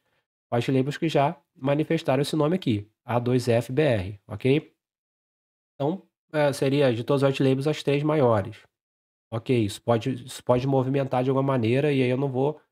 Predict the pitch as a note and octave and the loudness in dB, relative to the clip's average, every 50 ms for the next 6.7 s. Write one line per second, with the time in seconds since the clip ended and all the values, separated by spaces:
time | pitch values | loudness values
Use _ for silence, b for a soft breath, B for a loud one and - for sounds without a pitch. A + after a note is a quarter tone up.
0 | _ _ _ _ _ - B2 A#2 - C3 C3+ C#3 C3+ C3 C3 C3 C3 C3 C#3 - | _ _ _ _ _ -8 -6 -4 -2 -2 0 0 2 2 2 2 0 -2 -2 -2
1 | C3+ C3+ A2+ A#2 C#3 C#3+ - - C#3 C#3+ E3 F#3 G3+ - _ _ _ - C3 B2+ | -2 -2 -2 -2 -4 -2 0 2 2 2 0 -2 -6 -8 _ _ _ -8 -6 -6
2 | C3+ - D#3+ D3 C3 C#3 C#3 D3+ D3+ - C#3 D3 C#3+ - D#3 D3+ D3+ - C#3 C3 | -6 -4 -4 -2 0 0 0 0 0 -2 -2 -4 -2 -2 -2 -2 -2 0 0 0
3 | C3+ C#3+ C#3 - C#3+ C#3 C#3 C#3+ C#3+ - E3+ D3+ A#2 G2 G#2+ A2 - _ _ _ | 0 -2 -2 -2 -2 0 0 0 0 0 0 -2 0 -2 -4 -8 -12 _ _ _
4 | _ _ _ _ _ _ _ _ _ _ - G#3 G#3 F3 E3+ E3+ E3 D#3+ C3+ D3 | _ _ _ _ _ _ _ _ _ _ -2 0 2 2 4 2 4 4 4 2
5 | - - - E3 D3+ D3 D3+ D3+ E3 F3 - - - E3+ E3 D#3+ F3 E3+ D#3+ D3 | 2 2 2 2 2 2 2 2 0 -2 -4 -4 -2 0 0 2 2 2 4 4
6 | C#3+ D3+ D#3+ - E3+ D3+ C#3 C#3 C#3+ D3+ D#3+ D3+ B2+ A#2 | 4 2 2 0 -2 0 2 2 2 2 2 0 -2 -4